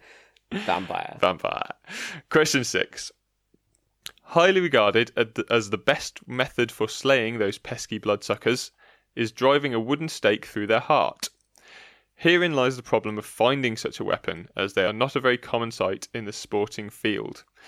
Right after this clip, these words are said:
Speaker 2: But there is an equestrian sport that has its competitors use a lance or spear to stab at and pick up targets, most commonly wooden stakes, embedded in the turf while on horseback.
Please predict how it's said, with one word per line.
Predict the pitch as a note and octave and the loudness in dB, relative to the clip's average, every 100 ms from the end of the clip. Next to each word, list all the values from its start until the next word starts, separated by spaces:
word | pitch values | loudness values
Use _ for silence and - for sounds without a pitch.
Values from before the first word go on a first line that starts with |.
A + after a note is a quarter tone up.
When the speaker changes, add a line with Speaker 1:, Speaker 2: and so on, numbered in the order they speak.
| - - - - - _ _ _ _ _ | -20 -20 -20 -20 -20 _ _ _ _ _
Speaker 2:
But | D3 A#2+ C#3 - - - - - - | 4 4 4 0 -8 -8 -14 -16 0
there | A#2 | 2
is | A#2 | 2
an | A#2 | 0
equestrian | A2 - E3+ - F3+ | 0 0 -2 -2 -4
sport | E3+ - A2+ G#2 B2+ - - | -4 -2 2 4 2 -4 -4
that | G2+ | -2
has | A#2 A#2+ | -2 -4
its | - | -8
competitors | - A#2 B2 - G#2 G#2 | -10 -4 -4 -4 -8 -6
use | A2 G#2+ | -4 0
a | |
lance | G#2+ A#2+ C3+ A#2+ - - - | 2 2 0 -4 -12 -10 -4
or | A2+ | -4
spear | - - - - D3 C3 G#2+ B2+ _ _ _ _ _ | -4 -10 -10 -2 0 2 0 -4 _ _ _ _ _
to | - | -14
stab | - - D#3 | -6 0 2
at | D#3 D3 - | 2 0 -4
and | A#2+ A#2 | -6 -6
pick | - D3 - | -6 -6 -2
up | C3 - - | -4 -4 -8
targets, | - C#3 C#3+ - - - - - _ _ _ _ | 0 2 2 -2 -6 -10 -16 -18 _ _ _ _
most | A2+ C3 - - | -2 -2 -4 -8
commonly | - B2+ G#2 G2 | -2 -2 -2 -6
wooden | G2 A2 A#2 | -4 -4 -4
stakes, | A2+ - C3+ G2 - - - - _ _ _ | -8 0 0 0 -4 -16 -16 -16 _ _ _
embedded | G#2+ A2+ A#2 C#3 C#3+ | -8 0 2 2 -2
in | D3 | -4
the | D3 | -6
turf | - - - A2+ - - | -2 0 0 -2 -6 -14
while | - G#2 G#2+ | -4 0 0
on | A2 | -2
horseback. | - C#3+ D3 - - - - - | 0 0 0 -2 -4 -4 -8 -20